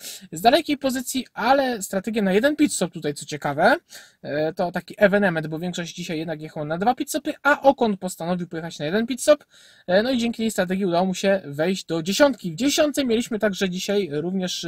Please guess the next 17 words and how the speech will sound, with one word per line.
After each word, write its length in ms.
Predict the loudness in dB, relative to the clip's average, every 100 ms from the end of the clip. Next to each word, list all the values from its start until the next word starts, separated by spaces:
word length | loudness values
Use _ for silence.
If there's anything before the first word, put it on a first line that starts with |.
| -6
Daniela 580 | 2 2 2 2 0 -2
Kwiata, 540 | _ -6 -4 2 0 0 -14 -20 -16 -8
mieliśmy 440 | -2 0 0 -2 0
także, 580 | 0 0 -2 2 2 0 _ _ _ _ _ _
e, 440 | -10 -4 -4 -2 -6
zdaje 280 | -2 -2 -2
się, 120 | -6
Lando 240 | -6 -6
Norrisa, 560 | -4 -4 0 6 6 6 -2
z 100 | -14
tego 180 | -6 -6
co 100 | -4
dobrze 200 | -6 -6
pamiętam, 300 | -2 0 0
chociaż 220 | -2 -6 -4
McLareny 460 | 4 6 6 4
dzisiaj, 440 | 2 2 4 2